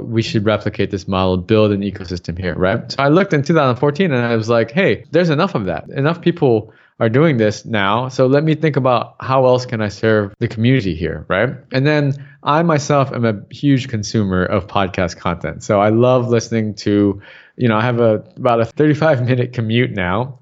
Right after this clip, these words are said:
going to work. And I love listening to podcasts on my commute. I just started thinking, I was like, "Look, there's no one here in Hong Kong doing a podcast."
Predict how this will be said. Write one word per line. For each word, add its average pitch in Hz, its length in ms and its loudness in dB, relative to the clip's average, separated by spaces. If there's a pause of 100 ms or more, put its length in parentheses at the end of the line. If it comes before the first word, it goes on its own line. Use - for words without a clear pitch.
going 113 220 2
to 101 100 -2
work. 95 320 2
And 110 100 -4
I 113 80 0
love 143 340 2
listening 123 380 0
to - 80 -10
podcasts 95 560 -2
on 98 180 -4
my 82 80 -4
commute. 147 520 0
I 165 100 -2
just 208 180 -2
started 160 400 2
thinking, 214 360 0
I 123 80 0
was 120 280 -2
like, 127 260 2
"Look, 214 300 0
there's 127 180 2
no 131 160 2
one 196 220 2
here 123 240 2
in 120 60 0
Hong 98 160 0
Kong 101 260 0
doing 95 240 -2
a 107 40 -4
podcast." 90 680 -4